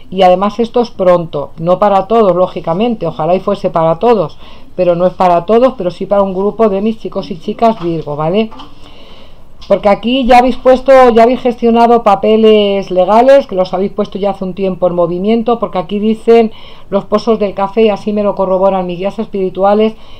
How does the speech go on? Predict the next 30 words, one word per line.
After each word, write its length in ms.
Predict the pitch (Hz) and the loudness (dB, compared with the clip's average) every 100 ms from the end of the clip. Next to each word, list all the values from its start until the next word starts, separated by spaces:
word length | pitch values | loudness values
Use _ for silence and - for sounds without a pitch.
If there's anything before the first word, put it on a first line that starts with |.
| - | -10
que 100 | 202 | -6
esto 160 | 220 254 | -4 0
ya 100 | 247 | -2
es 120 | 240 | 0
una 180 | 233 226 | -2 -2
situación 520 | 226 214 208 220 220 | -2 -4 -2 -2 -2
para 160 | 208 | -2
algunos 340 | 190 190 214 226 | -2 -2 0 0
de 80 | 214 | 0
vosotros, 460 | 208 214 220 202 | -2 -4 -6 -6
será 220 | 185 180 | -6 -2
más 180 | 208 220 | 0 0
nueva, 360 | 220 226 220 214 | 0 2 2 0
pero 200 | 180 170 | -4 -4
para 240 | 175 175 | -2 0
otros, 360 | 208 220 220 185 | 0 0 -4 -2
Virgo, 420 | 220 220 214 220 - - - - | -2 0 0 -2 -6 -18 -18 -10
todo 140 | - 226 | -4 -4
esto 180 | 226 | -2
de 60 | 220 | -4
esta 180 | 214 202 | -4 -8
situación 560 | - 190 190 - 202 | -8 -8 -8 -6 -6
legal, 440 | 190 180 202 208 190 | -4 -4 -2 -2 -4
de 80 | 190 | -8
esta 180 | 185 | -6
repercusión 800 | 190 185 185 165 180 - 196 190 | -6 -4 -4 -6 -10 -8 -6 -6
a 60 | 175 | -6
nivel 260 | 175 180 185 | -6 -4 -4
vuestra 260 | 180 180 | -6 -8
economía, 540 | 175 175 175 190 202 | -6 -6 -4 -4 -6